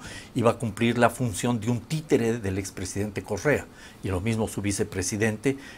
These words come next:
eh, Jorge Glass. Ya, pero estamos viendo que el títere se comienza a liberar. Me gusta usar este,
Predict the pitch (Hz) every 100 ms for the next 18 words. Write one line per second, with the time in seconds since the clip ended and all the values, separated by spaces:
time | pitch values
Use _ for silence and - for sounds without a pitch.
0 | - 101 90 85 - - 104 101 110 95
1 | 156 - - - - - - - - 120
2 | 113 - 165 165 139 131 156 156 139 -
3 | 135 127 - 151 - 269 160 - 120 127
4 | 139 139 120 113 113 139 123 - 95 101
5 | 117 120 117 98 - - - 107 - 127
6 | 120 - 104 85